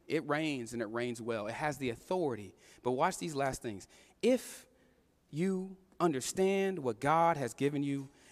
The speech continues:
the righteousness that he keeps referring to, it gives you this thing that many of us hopefully dwell on. It's called eternal life. I never realized the beauty of that until covid hit and how many funerals we have to do in a year.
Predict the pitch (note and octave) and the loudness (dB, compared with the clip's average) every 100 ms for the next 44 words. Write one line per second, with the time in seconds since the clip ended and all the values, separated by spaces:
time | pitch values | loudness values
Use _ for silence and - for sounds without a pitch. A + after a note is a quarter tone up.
0 | - A#2 A2 A#2 E3+ A#3 A#3 - A3 G#3+ | 0 2 2 4 4 4 0 -2 0 -2
1 | - D#3+ A#2+ D#3+ - C3 A#2+ A2+ - F#3+ | 2 0 0 -2 -2 -4 -4 -2 4 6
2 | G3 F3+ - G3 F#3+ - - C#3+ - F3+ | 6 2 -2 -2 -4 -10 -2 -2 2 4
3 | G#3 D3+ E3+ E3+ C3 - - E3+ F3 B2+ | 4 0 -4 -4 -4 -4 0 2 2 -2
4 | G#2+ C#3 F#3 F3 E3 D#3+ - D3+ - A2+ | -2 -2 0 0 0 -6 -4 -6 -4 -8
5 | A2+ C#3 E3+ D#3+ D#3+ D#3+ - - A#2 - | -2 0 2 2 0 -2 -8 -12 -10 -4
6 | D3+ D3 D3 C#3+ - - - A2+ - C3 | 0 2 2 -2 -8 -18 -14 -12 -8 -4
7 | B2 G2+ F2+ - - _ _ _ _ _ | -2 -4 -8 -12 -20 _ _ _ _ _
8 | _ _ _ _ _ _ _ _ _ B2 | _ _ _ _ _ _ _ _ _ 4
9 | F3+ G3+ F3+ D#3+ E3 D#3+ D#3 D3+ C3+ B2+ | 6 6 4 4 6 6 6 6 2 -4
10 | B2+ D3+ D#3 C3 C3 C3 A#2 A#2+ G#2+ D3 | 0 2 2 2 2 2 -2 -6 -4 -2
11 | D3+ D3 A#2 C3 - G#2+ G#2+ A#2+ D#3 C#3 | 0 -2 -2 -2 -2 -8 -4 -2 -2 -4
12 | - C#3 B2 A2 A#2 A2 A2+ - A#2 G#2+ | -4 -2 -2 -2 -6 -6 -8 -8 -10 -6
13 | G#2 G2 G2 G2+ F#2+ | -6 -8 -10 -12 -14